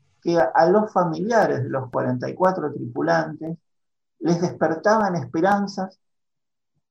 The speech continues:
y se las mataban con otra fake news y otra y otra y otra. Finalmente, pasado un tiempo tan largo, más de un año, ya todos sabían que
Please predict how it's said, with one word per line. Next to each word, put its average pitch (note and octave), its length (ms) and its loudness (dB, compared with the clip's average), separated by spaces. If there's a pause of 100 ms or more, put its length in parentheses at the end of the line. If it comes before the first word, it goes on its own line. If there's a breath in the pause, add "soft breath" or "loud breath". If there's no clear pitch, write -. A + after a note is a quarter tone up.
(520)
y C#3+ 160 -4
se C#3 180 -2
las C3+ 180 0
mataban E3 460 2
con C3+ 220 0
otra E3+ 360 0
fake C#3 220 0
news E3 400 -2
y C3 100 -4
otra D#3 420 2
y C#3 180 -2
otra D#3 360 0
y B2+ 120 -4
otra. A#2+ 320 -4 (1400)
Finalmente, A#3+ 920 0 (1300)
pasado C#3+ 1000 4
un D3+ 280 -4
tiempo F3 440 0
tan E3 220 0
largo, D#3 380 2
más D3+ 160 2
de E3 60 0
un F3+ 100 -2
año, D3+ 320 -2
ya D3+ 200 -4
todos E3 220 0
sabían E3 360 0
que - 260 -6